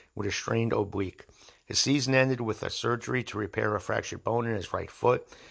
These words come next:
If Peterson can rebound, it would give the Mets a left-handed option for rotation, which really is something they lack. So that's working in Peterson's favor.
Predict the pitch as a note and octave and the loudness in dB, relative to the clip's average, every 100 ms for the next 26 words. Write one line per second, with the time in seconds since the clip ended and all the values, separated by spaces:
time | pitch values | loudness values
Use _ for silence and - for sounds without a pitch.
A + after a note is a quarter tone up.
0 | - - A2+ D3 E3+ E3 D#3+ C3+ C#3 C#3 | -18 -12 -2 2 2 2 0 0 0 0
1 | B2+ A2+ A2 A2+ G#2 G2+ G2+ G#2+ A#2 A2 | 2 4 4 2 0 0 -2 0 0 0
2 | A2 G#2 F#2+ A#2+ - B2 A2+ G#2+ A2 - | 0 0 2 2 2 2 2 4 2 0
3 | G2+ - G2 F#2+ - A#2 - F#2 - - | -8 -4 -4 -4 0 0 0 -8 -14 -20
4 | - - _ - C3+ F#3 G3+ B2+ D3 C#3 | -20 -20 _ -2 2 6 6 6 6 4
5 | - A2 A2+ A2 G#2+ G#2 A2+ G2 - A2 | 2 -2 -2 -2 -2 0 0 0 -2 2
6 | D3 - C3+ D3 - A2 G2+ - B2 A2 | 2 2 2 0 0 -4 -4 -4 -4 -2
7 | - G2+ - A#2 G#2+ F#2 | -4 -8 -4 -2 -2 -4